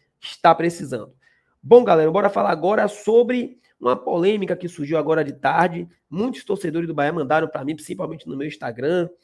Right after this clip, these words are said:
lá no, no, no, no meu Twitter também, algumas pessoas me marcaram, falando sobre, ah, a Estrela, pode colocar a Estrela, time que tá subindo da primeira, da segunda pra primeira divisão, time que foi campeão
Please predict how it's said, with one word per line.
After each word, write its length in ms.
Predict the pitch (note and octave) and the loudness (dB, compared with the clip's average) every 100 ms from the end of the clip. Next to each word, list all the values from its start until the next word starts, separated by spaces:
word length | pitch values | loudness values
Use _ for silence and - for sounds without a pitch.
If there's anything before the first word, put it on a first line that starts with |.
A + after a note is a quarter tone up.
| _ _ - | _ _ -2
lá 160 | D#3+ | 0
no, 260 | E3+ D#3+ D#3 | 2 0 -2
no, 180 | D3+ D3+ | -2 -2
no, 340 | D#3 C#3+ - _ _ _ _ _ _ _ | -2 -4 -6 _ _ _ _ _ _ _
no 100 | D3 | -6
meu 100 | D3+ | -6
Twitter 420 | D#3 D3+ C3+ D#3+ | -6 -6 -4 -4
também, 280 | - C3+ C3 | -4 -4 -2
algumas 260 | D3+ D3 D#3+ | -2 -2 -6
pessoas 300 | D3 C#3+ C#3 | -6 -8 -6
me 80 | D3+ | -4
marcaram, 600 | B2+ - C#3+ E3 F3+ F3 - _ _ | -6 0 4 4 4 -4 -18 _ _
falando 540 | G3 F#3 E3+ G3 G3+ | 2 4 4 0 -4
sobre, 580 | G3 F3 F#3 G3 G3+ - _ | -4 0 2 2 -2 -10 _
ah, 300 | - G#3 G#3 | 2 4 6
a 40 | E3 | 4
Estrela, 560 | D#3+ - E3+ F#3 E3+ | -2 -6 -2 0 0
pode 380 | C3 C3+ G3 G#3+ | -2 -2 0 -2
colocar 440 | F3 E3 C3+ - C#3+ | -2 -4 -4 -6 -12
a 20 | |
Estrela, 520 | B2+ - D#3 E3 D3+ | -12 -10 -6 -4 -6
time 220 | - D#3 | -10 -12
que 80 | D3 | -10
tá 140 | - | -8
subindo 420 | D3+ - C3 D3 D#3+ | -8 -10 -12 -10 -8
da 160 | D#3+ | -10
primeira, 540 | - C#3+ C3+ D3+ D#3 - _ | -10 -8 -4 -2 -2 -6 _
da 140 | - D#3+ | -2 -2
segunda 420 | - C3+ E3+ F3+ | -4 -8 -6 -4
pra 120 | D#3 | -6
primeira 260 | D3+ C#3+ D3 | -6 -6 -6
divisão, 480 | C#3 B2+ B2+ D#3 D3 | -6 -8 -4 -2 -4
time 180 | - | -6
que 60 | D#3+ | -8
foi 100 | D#3+ | -8
campeão 680 | E3 E3+ D3 C#3 E3 D3+ | -8 -10 -8 -2 0 -2